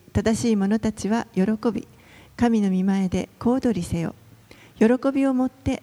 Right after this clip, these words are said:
楽しめ。神に向かって歌い、皆を褒め歌え。雲に乗って来られる方のために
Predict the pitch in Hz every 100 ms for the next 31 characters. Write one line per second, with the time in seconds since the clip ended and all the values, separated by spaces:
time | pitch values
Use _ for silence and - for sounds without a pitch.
0 | - 180 175 - 160 - - _ _ _
1 | _ _ - 269 269 220 190 180 185 -
2 | 190 175 - 180 180 - - _ - 208
3 | 247 220 185 190 202 202 202 180 - _
4 | _ _ _ _ - 247 240 202 180 180
5 | 214 214 214 226 214 - 208 208 196 -
6 | 196 202 175